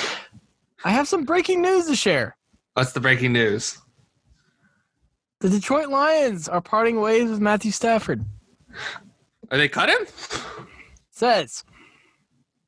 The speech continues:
Speaker 1: "Detroit will begin exploring options to move veteran Q B after he expressed desire for a fresh start."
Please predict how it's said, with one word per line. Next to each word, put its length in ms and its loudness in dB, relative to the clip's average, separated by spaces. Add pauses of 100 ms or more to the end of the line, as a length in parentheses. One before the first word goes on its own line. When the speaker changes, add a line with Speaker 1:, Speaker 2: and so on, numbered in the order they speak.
(100)
Speaker 1:
"Detroit 320 0
will 100 0
begin 540 2
exploring 600 0
options 520 0
to 100 -2
move 300 2
veteran 420 0
Q 220 2
B 320 2
after 320 -2
he 80 4
expressed 580 0
desire 400 0
for 140 -4
a 20 -8
fresh 320 0
start." 300 0